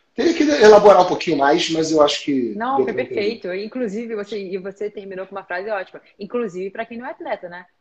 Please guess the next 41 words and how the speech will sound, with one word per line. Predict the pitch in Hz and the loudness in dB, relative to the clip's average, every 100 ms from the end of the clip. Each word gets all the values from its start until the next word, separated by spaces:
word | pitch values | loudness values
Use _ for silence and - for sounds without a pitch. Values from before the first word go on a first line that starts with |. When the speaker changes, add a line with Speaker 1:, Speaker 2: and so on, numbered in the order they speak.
| _ - | _ -6
Speaker 1:
Inclusive. | 165 165 214 269 208 | -4 0 2 2 2
Speaker 2:
Tomada | 269 214 | 2 0
de | |
decisão | 208 233 - 226 185 202 254 | -2 -4 -6 -8 -6 -8 -8
não | 269 294 | -14 -14
é | 311 | -14
só | - 247 | -16 -18
no | 240 | -16
jogo. | 180 156 131 _ _ _ | -18 -18 -20 _ _ _
Speaker 1:
Não, | 135 151 170 202 | 2 6 8 8
nem | 156 | 6
um | 214 | 4
pouco. | 180 214 - - _ _ | 6 4 2 -14 _ _
Speaker 2:
Fica | 202 214 | -10 -8
muito | 262 359 | -8 -10
evidente | 311 233 233 277 | -10 -10 -10 -10
no | 339 370 | -12 -12
jogo, | 240 214 185 147 160 _ | -8 -8 -10 -14 -20 _
porque | - 180 | -14 -12
a | |
gente | 190 127 | -6 -4
Speaker 1:
Exato. | 143 170 - | 4 6 6
Speaker 2:
pensa | - | 2
mais, | 175 208 | -6 -8
a | |
gente | 214 247 | -12 -14
vê | 208 | -12
mais | 214 262 196 | -12 -12 -14
isso, | 160 180 | -16 -14
mas | 165 165 160 | -14 -14 -6
Speaker 1:
É. | 131 | 0
Speaker 2:
a | 120 101 - | 0 0 -6
todo | 202 226 | -10 -10
momento | 247 240 | -10 -12
a | |
gente | 226 240 | -12 -12
tá | 247 233 | -12 -12
tendo | 220 220 | -12 -14
que | - | -10
tomar | 220 214 | -8 -8
decisão, | 220 233 185 160 | -8 -10 -10 -10